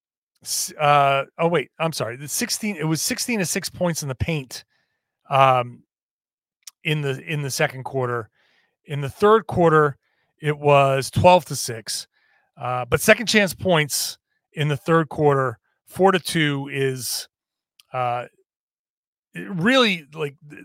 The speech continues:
th-, that, that, that's where you take control of the game and you stop giving up these second chances. You stop giving them the opportunities to get the putbacks. You stop giving them the opportunities to get out and run.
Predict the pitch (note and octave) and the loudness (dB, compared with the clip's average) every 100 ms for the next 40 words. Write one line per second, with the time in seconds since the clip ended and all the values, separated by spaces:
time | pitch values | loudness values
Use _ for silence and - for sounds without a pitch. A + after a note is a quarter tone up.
0 | - - E3+ F#3+ F#3 E3 G3 G#3+ _ G3+ | -20 -20 -2 0 0 2 2 2 _ 2
1 | G#3+ - F3+ F3 E3 D#3 D3+ D3+ - C#3+ | 2 0 2 2 2 -2 -4 -6 -12 -6
2 | - G3 - - D3+ E3+ D#3+ C#3 C3+ D3 | -2 -2 -4 -12 -6 -4 -2 -2 -2 -2
3 | C3 A#2 _ _ _ _ D3 C#3+ C3 - | -2 -8 _ _ _ _ -12 -8 -8 4
4 | E3 D#3 E3+ D3+ D3 - C3+ C3 C#3+ C3 | 4 4 -4 -4 -4 -6 -10 -6 -6 -6
5 | A#2+ C3+ C3 - A2 - _ _ _ _ | -8 -8 -8 -12 -16 -18 _ _ _ _
6 | - C3+ - E3 D#3 F3 D#3+ D#3 D3 D3 | -12 -10 2 4 4 -2 -8 -6 -6 -2
7 | C#3+ C#3+ - D#3+ C#3+ C3+ C3+ C3 - _ | -2 -4 -6 -6 -6 -6 -8 -10 -12 _
8 | _ _ _ - D3 C3+ C3 B2+ C3 _ | _ _ _ -6 -4 -2 -4 -8 -12 _
9 | - C#3+ C3 - D3+ - B2+ A#2+ - C3 | -8 -6 -4 0 0 0 -2 -4 -10 -8
10 | - - D3 - D#3 D3 C#3+ C#3 C#3 C3 | -2 2 2 0 -8 -8 -10 -10 -10 -10
11 | B2+ D3 C3+ A#2+ B2+ C3+ C3+ B2 B2 C#3+ | -10 -8 -8 -10 -6 -2 -2 -4 -4 -2
12 | C#3 B2 | -2 -6